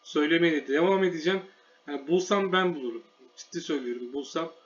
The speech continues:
altılısını, beşlisini, her türlü bahisini, e, çok rahat bulurum ama olmaz, olmuyor. Oldurmuyorlar çünkü.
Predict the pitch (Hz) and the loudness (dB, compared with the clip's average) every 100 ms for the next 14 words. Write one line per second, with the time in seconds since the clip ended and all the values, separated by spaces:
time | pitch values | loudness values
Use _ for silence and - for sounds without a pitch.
0 | _ _ _ 135 139 - 151 139 151 139 | _ _ _ -8 -8 -4 -6 -4 -6 -2
1 | - - 135 - 139 147 143 - - 143 | -2 -4 -14 -10 -6 -4 -4 -8 -14 -10
2 | 139 135 139 131 139 147 160 _ _ _ | -8 -4 -4 -4 -10 -10 -12 _ _ _
3 | - 135 113 110 147 135 151 156 156 139 | -16 -14 -14 -6 -6 -2 0 0 -2 -6
4 | 131 160 175 156 160 _ 135 135 135 127 | -4 -4 -6 -10 -12 _ -10 -10 -8 -12
5 | 135 135 139 131 147 156 143 143 151 143 | -8 -6 -4 -4 -4 -2 -2 -2 -4 -4
6 | 123 117 - 110 | -4 -6 -10 -16